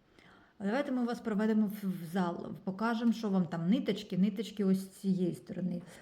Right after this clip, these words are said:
Там, е, вам по-, потрібні там якісь гудзички, гудзички тут». То цього разу, слухайте, я заходжу в «Умію все», жодного продавця-консультанта, е, людей багатенько в магазині,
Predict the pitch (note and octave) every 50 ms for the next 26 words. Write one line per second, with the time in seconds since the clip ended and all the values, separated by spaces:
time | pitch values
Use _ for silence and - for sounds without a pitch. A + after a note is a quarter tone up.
0 | - - _ _ - F3 - E3+ E3+ E3+ F3 F3 F3 E3+ E3+ E3 D#3+ F#3+ G#3 G#3+
1 | G3+ A#3 A3+ G3 F#3+ - - - _ _ A3+ G#3+ - - A3+ A3+ G#3 A3+ G#3+ A3
2 | A3+ G#3+ A3 G#3+ A3 A#3 A3 G#3 G3 A#3+ C4 A#3+ A3 A#3+ - - - G3+ F3 F3+
3 | G#3+ G3+ G#3+ A3 - - - G3 F#3+ - - E3+ D#3 - - _ _ _ - -
4 | - - - - - - - - _ - F#3+ F3+ F#3 - - G3+ B3 D4 C#4+ D#4+
5 | D#4+ D#4+ D#4 D#4 D4+ C#4+ D4+ D4+ D4 C#4 - - A3 G3+ - G3+ F#3 F#3+ - F#3+
6 | F#3 G#3+ G#3 G3+ F#3 F#3+ F#3+ F#3+ F#3 F#3 F3 D3+ D3+ E3+ E3 E3+ E3+ F3 E3+ D#3+
7 | F3 F#3 - - - C4+ D4+ D#4+ E4+ D#4+ - - - - - - - - - -
8 | - _ _ F3 D#3+ D3+ F3 G3+ C4 B3+ A#3 F#3 D#3+ F3+ F3 E3+ E3+ D#3+ - -
9 | F3+ F3 F#3+ F#3+ F#3+ F3+ F#3 - - F3+ A3 - - A3 G#3 G3 - G#3 G#3+ -
10 | - - C4 D4+ E4+ F4+ F4+ - D#4+ D#4+ D#4+ D#4 D#4+ - _ _ _ _ _ _
11 | _ _ F3 F#3 - _ - - F#3+ F3+ F3 F3 A3 G#3 G#3+ A3 G3+ F#3 D#3 F3+
12 | F3+ G3+ A#3 - G4+ A#4 A#4+ A#4 A4 - F4 E4 D#4+ C#4+ D4+ D4 C#4 D4+ D4 C#4
13 | C#4 C4